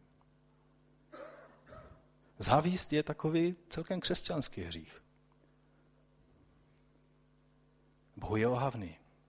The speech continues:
O chamtivosti je řečeno, že je to modloslužba. Říkáš, že uctíváš jednoho jediného Boha a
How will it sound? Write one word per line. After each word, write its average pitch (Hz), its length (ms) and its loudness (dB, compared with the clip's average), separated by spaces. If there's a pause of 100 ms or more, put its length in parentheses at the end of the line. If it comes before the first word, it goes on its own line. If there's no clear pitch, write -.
(640)
O - 60 -4
chamtivosti 156 560 8
je 151 40 8
řečeno, 160 380 8
že 139 100 8
je 165 100 10
to 170 120 6
modloslužba. 180 640 4 (2000)
Říkáš, 175 320 10
že 160 240 8 (680)
uctíváš 170 500 10
jednoho 165 340 10
jediného 165 480 8
Boha 160 400 8
a 139 360 4